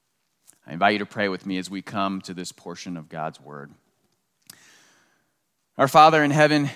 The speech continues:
uh, you promise us in Isaiah fifty-five that your Word will not return to you empty, but it will accomplish the purpose for which you sent it. And so we ask you this morning simply that you would honor that promise,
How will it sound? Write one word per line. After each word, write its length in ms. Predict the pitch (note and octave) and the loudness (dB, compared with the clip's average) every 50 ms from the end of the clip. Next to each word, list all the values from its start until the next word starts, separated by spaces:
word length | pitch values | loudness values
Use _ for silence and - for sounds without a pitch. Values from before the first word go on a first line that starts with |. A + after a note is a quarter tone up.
| - - | -12 -10
uh, 60 | A2+ | -8
you 500 | A#2 A#2 A#2 B2 C3+ C#3+ D3 D3 D3 C#3+ C#3 A#2+ - _ _ _ _ _ _ _ _ _ | -6 -6 -4 -2 -2 -2 0 -2 -4 -6 -8 -12 -18 _ _ _ _ _ _ _ _ _
promise 400 | - E3+ E3+ F#3 G3 G3+ G3 - | -2 0 2 2 2 2 2 4
us 240 | G3+ G3+ A3 - - | 6 6 6 4 0
in 120 | C3 A#2+ | -2 -2
Isaiah 680 | A2+ A2+ A2+ G#2+ A#2+ B2 B2 B2+ B2 A#2+ A#2 A#2 A#2 A#2+ - | 0 -2 -2 -2 0 0 2 2 2 2 0 -2 -4 -10 -10
fifty-five 680 | - B2 A#2 C3 A#2+ A2 - A#2 A2+ A#2+ B2+ C3 A#2+ G#2+ | -10 -10 -8 -8 -10 -6 -2 2 4 4 4 4 2 0
that 160 | G#2 F2+ D#2+ | -4 -6 -6
your 280 | G2+ G#2+ G#2 G#2 G2 | -8 -10 -8 -8 -10
Word 500 | G2 G2 A2 B2 C#3+ E3 E3+ F3 D#3+ D3 - _ _ _ _ _ _ _ _ _ _ _ _ _ _ _ _ _ _ _ _ _ _ _ _ _ _ | -10 -10 -6 -6 -4 -2 -2 -4 -4 -8 -14 _ _ _ _ _ _ _ _ _ _ _ _ _ _ _ _ _ _ _ _ _ _ _ _ _ _
will 120 | - A#2 A#2+ | -6 -2 2
not 200 | C3 C3+ C3+ C#3 | 4 4 4 4
return 400 | C#3 C3+ - - C#3 C3 C3 B2+ | 2 0 -2 -2 -2 -2 -2 -2
to 120 | - C3 | -2 -2
you 100 | C3 B2+ | -2 -2
empty, 440 | G#2+ G#2+ G2 F2+ - F2 E2 D#2+ - - _ _ _ _ | -2 -4 -6 -6 -8 -10 -12 -12 -14 -18 _ _ _ _
but 100 | G#2+ G#2 | -10 -10
it 60 | G2 | -8
will 180 | F2 G2+ G2+ F2+ | -8 -10 -12 -12
accomplish 720 | F2 - - A2+ A#2 G#2+ G2+ G#2 G2 F#2 - - - - - _ _ | -14 -10 -6 -4 -4 -4 -4 -6 -8 -8 -10 -12 -16 -18 -20 _ _
the 80 | - F#2 | -20 -20
purpose 440 | - - A2+ G#2 - G#2 F#2+ - - | -16 -12 -12 -10 -10 -10 -12 -12 -14
for 200 | - - F#2+ F2+ | -14 -12 -12 -10
which 260 | F#2 G2 F#2 - - | -10 -10 -12 -12 -14
you 80 | F2+ E2+ | -14 -12
sent 300 | - - F#2 F#2 - E2 | -12 -10 -10 -10 -12 -12
it. 120 | D2+ - - _ _ _ _ | -16 -16 -18 _ _ _ _
And 120 | E2+ E2+ | -18 -14
so 160 | - G#2+ G#2+ | -10 -8 -8
we 340 | G#2 G#2 A#2 B2+ C3 C3 A#2+ | -6 -4 -2 0 0 0 -2
ask 360 | - A#2+ B2 B2 A#2 - - | -2 0 -2 -2 -2 -2 -4
you 120 | C3+ C3+ C3+ | -2 -2 -2
this 200 | A#2+ A2 - - | -2 -6 -8 -8
morning 260 | A#2+ A#2+ A#2 A2+ G#2+ | -6 -6 -4 -6 -6
simply 340 | - - C3 A2 B2 A#2+ A2 | -6 -6 -6 -6 -4 -6 -4
that 120 | G#2+ G2 | -4 -6
you 160 | G#2 A2+ A#2 | -6 -8 -8
would 100 | G#2+ G2+ | -8 -6
honor 300 | E2 F#2 G#2+ A2+ A#2 A2 | -4 -4 -4 -2 -4 -4
that 180 | G#2+ G#2 D#2+ - | -4 -4 -6 -8
promise, 480 | - D#2+ C#2+ D2 D#2 C#2+ - - - | -12 -16 -16 -16 -16 -16 -18 -20 -20